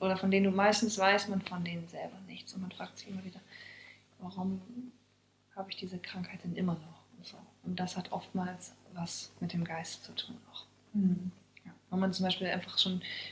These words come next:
Speaker 1: viele Dinge erforscht hat, hat gemerkt, okay, das und das hat nicht, hat alles nicht geholfen, dann ist es oftmals etwas, wo man über das Mentaltraining, mm, ich sag mal, einen wichtigen Schritt nach vorne gehen kann.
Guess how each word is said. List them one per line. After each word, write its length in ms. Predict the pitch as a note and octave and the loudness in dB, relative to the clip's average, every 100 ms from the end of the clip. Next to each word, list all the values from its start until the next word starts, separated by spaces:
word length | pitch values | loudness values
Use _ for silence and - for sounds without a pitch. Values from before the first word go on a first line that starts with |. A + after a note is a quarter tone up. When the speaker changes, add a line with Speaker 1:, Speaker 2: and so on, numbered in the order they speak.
| - | 0
Speaker 1:
viele 220 | - G3+ | 8 8
Dinge 220 | F#3+ F3+ | 8 4
erforscht 460 | F3+ - F3+ F3+ F3+ | 2 0 0 0 0
hat, 120 | F3 | 0
hat 140 | F3 | -2
gemerkt, 400 | - E3+ E3+ F3 - | -2 -2 -2 -6 -8
okay, 280 | F3+ F3 | 0 2
das 240 | F3 F3 E3+ | 2 0 -4
und 60 | F3 | -6
das 140 | E3+ | -6
hat 180 | F3 - | -10 -8
nicht, 180 | E3+ - | 0 2
hat 80 | - | 2
alles 240 | F#3+ G3 | 0 0
nicht 180 | F#3 - | -2 -2
geholfen, 500 | F3+ F3 F3 - F3 - - - - - | -4 -4 -6 -4 -6 -6 -12 -14 -18 -10
dann 240 | F3 E3+ - | -2 -2 -2
ist 220 | F3+ - | -4 -4
es 180 | F3+ - | -6 -6
oftmals 540 | F3 - F3 F3 F3 | -8 -4 0 0 -2
etwas, 440 | E3+ - F3 E3+ - - - - | -8 -2 -2 -2 -8 -18 -20 -4
wo 80 | F#3 | 4
man 300 | F3 E3+ E3+ - - - _ _ _ _ - | 6 4 2 -4 -20 -20 _ _ _ _ 0
über 160 | G3 F3+ | 2 2
das 160 | F3 | 2
Mentaltraining, 760 | F3+ F3 F3 E3+ - F3 E3 E3 - - - - - _ - | 2 2 2 0 -2 -2 -2 -4 -10 -20 -20 -20 -20 _ 0
mm, 260 | E3+ E3 E3 | 2 2 0
ich 80 | - | -4
sag 180 | E3+ - | -2 0
mal, 220 | E3+ E3 | 0 0
einen 140 | F3 E3+ | 0 0
wichtigen 500 | F3 - E3+ E3 D#3+ - - - - | 0 0 0 0 -2 -10 -20 -20 0
Schritt 260 | - F#3 | 2 4
nach 120 | E3+ | 0
vorne 280 | - F3 E3+ | 0 -2 -2
gehen 220 | - E3+ | -4 -8
kann. 220 | F3 - | -8 -10